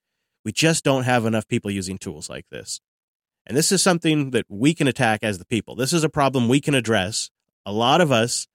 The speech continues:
are influencers in regards to technology in our own little social circle. Yeah, I just called you an influencer, but it's true, right? Like, people come to you for technical advice,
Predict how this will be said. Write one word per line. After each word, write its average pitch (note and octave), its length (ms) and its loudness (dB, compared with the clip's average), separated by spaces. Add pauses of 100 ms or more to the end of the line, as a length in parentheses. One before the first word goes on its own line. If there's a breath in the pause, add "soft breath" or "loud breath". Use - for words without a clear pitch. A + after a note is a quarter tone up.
(340)
are A2 220 -2
influencers C3+ 840 0 (220)
in G#2 100 -8
regards A2 360 -2
to - 80 -18
technology C3 640 2
in A2+ 60 2
our A2+ 120 2
own B2 100 2
little B2+ 240 -2
social - 500 0
circle. - 340 -12 (760)
Yeah, F3 120 2
I C#3+ 60 2
just E3 160 -2
called F2+ 200 -6
you F#2+ 80 -6
an D2+ 60 -6
influencer, F2+ 560 -8 (400)
but A#2 80 -2
it's - 140 -2
true, B3 260 4
right? G#2+ 220 2
Like, D3+ 140 -2
people E3+ 220 2
come A3 220 2
to F3 80 -2
you C#3+ 140 0
for F3 140 -4
technical C#3+ 440 -2
advice, D3 440 -2